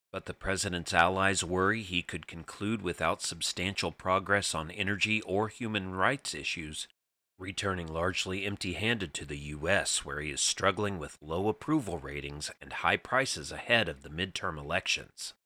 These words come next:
In other news, officials from Russia, Ukraine, Turkey, and the United Nations agreed on key aspects of a plan to resume exports of Ukrainian grain through the Black Sea,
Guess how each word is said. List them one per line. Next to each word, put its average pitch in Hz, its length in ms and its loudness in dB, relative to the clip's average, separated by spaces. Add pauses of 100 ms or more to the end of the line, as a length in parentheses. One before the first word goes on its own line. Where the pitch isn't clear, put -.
(200)
In 92 160 -4
other 92 240 0
news, 107 380 2
officials 98 560 -2
from 76 320 -6
Russia, 92 360 4
Ukraine, 101 640 -4
Turkey, 113 540 0
and 85 240 -2
the 98 80 -2
United 95 480 0
Nations 104 460 2
agreed 90 360 -4
on 82 200 0
key 120 360 -2
aspects - 600 -2
of 71 100 -8
a 73 80 -8
plan 76 420 -6 (100)
to 98 120 -6
resume 87 460 -2
exports - 580 0
of 82 140 -6
Ukrainian 87 680 -2
grain 87 400 0
through 90 220 -4
the 78 80 -8
Black 82 360 0
Sea, 104 420 -2